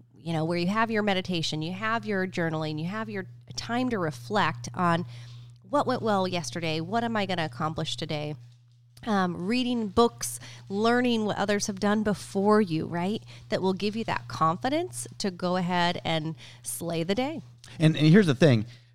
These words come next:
Speaker 2: There's, there's people listening right now, they're like, "How am I gonna get successful by waking up an hour earlier?"
Speaker 1: Mm-hmm.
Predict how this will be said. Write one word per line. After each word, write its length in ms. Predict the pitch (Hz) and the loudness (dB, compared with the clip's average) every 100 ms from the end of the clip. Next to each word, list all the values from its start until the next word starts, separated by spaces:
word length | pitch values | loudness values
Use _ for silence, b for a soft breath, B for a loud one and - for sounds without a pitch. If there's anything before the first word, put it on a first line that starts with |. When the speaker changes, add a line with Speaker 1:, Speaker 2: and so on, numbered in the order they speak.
| - | 6
Speaker 2:
There's, 140 | 151 | 6
there's 160 | 143 151 | 8 6
people 200 | 196 151 | 6 6
listening 240 | 147 139 | 6 8
right 140 | 123 110 | 6 8
now, 200 | 117 113 | 8 8
they're 120 | 113 | 8
like, 220 | 110 107 | 6 6
"How 180 | 117 180 | 4 4
am 80 | 170 | 6
I 80 | 131 | 6
gonna 140 | 123 | 4
get 120 | 110 | 2
successful 680 | - - 117 107 104 90 90 | 2 6 8 8 6 2 2
by 140 | 95 101 | 2 4
waking 280 | 107 107 | 4 2
up 120 | 95 90 | 0 2
an 80 | |
hour 180 | 92 92 | 2 2
earlier?" 380 | 85 92 101 117 | 2 2 4 2
Speaker 1:
Mm-hmm. 180 | 120 | 0